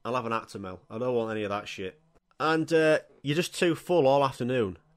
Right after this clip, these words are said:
and it's just like a waste of a day. You just sat there like, "Ugh." There's always something crap on T V 'cause you, you know, you, you have to watch stuff with your family. You can't just go on Xbox and play a bit of fifa.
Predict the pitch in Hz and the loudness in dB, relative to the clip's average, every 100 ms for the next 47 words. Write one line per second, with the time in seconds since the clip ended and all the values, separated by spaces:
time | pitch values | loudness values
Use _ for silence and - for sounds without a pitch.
0 | - 117 - 135 135 123 110 113 117 - | -8 -8 -6 -4 -4 -2 -2 0 0 -2
1 | 95 82 107 110 98 107 - 123 110 104 | -6 -6 -4 -2 -2 -4 -2 -2 -2 -4
2 | 110 - 143 135 131 120 - _ _ _ | -4 -4 -6 -4 -6 -8 -16 _ _ _
3 | _ _ 117 156 160 143 143 139 - 147 | _ _ -4 2 4 4 0 -6 -6 -8
4 | 131 120 113 - 104 101 107 - 98 - | -4 -6 -6 -4 -4 -2 -6 -6 -14 -10
5 | 113 117 110 101 101 117 113 - 101 101 | -6 -4 -4 -6 -6 -4 -6 -4 -4 -4
6 | - 104 - 98 92 104 101 95 95 - | -6 -12 -8 -8 -8 -6 -6 -8 -10 -10
7 | 101 92 - 98 92 92 92 - 90 - | -12 -12 -8 -6 -6 -10 -14 -12 -12 -12
8 | 85 92 92 87 95 98 | -12 -10 -10 -10 -10 -10